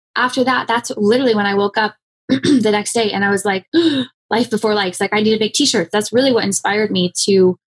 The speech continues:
do something. So I was like, "What can I do? What can I do? I wanna do something." 'Cause I feel like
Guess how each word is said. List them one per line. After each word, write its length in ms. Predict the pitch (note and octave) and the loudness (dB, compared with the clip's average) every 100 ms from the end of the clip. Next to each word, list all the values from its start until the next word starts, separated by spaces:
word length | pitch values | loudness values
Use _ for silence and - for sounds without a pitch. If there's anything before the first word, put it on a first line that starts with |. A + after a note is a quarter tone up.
| _ _ | _ _
do 140 | A3+ G#3+ | 0 0
something. 460 | - B3 C4 G3+ | 0 0 0 -4
So 100 | G3 | -2
I 20 | G#3+ | -2
was 80 | |
like, 100 | G#3+ | 0
"What 120 | A#3 A#3 | -2 0
can 100 | C4 | 2
I 60 | |
do? 160 | A3 A#3+ | 4 2
What 120 | A3+ | 2
can 120 | - | 0
I 60 | A3 | 0
do? 120 | G#3+ | 2
I 20 | G#3+ | 2
wanna 200 | A3 G#3 | 2 2
do 260 | F3+ A#3 | 2 2
something." 460 | C4+ G#3 F#3 - E3+ | 2 0 -2 -2 -4
'Cause 120 | F3+ | -2
I 100 | F#3 | -4
feel 320 | F#3 G3+ G3+ G#3 | -2 0 2 2
like 280 | F#3 F3+ | 0 -2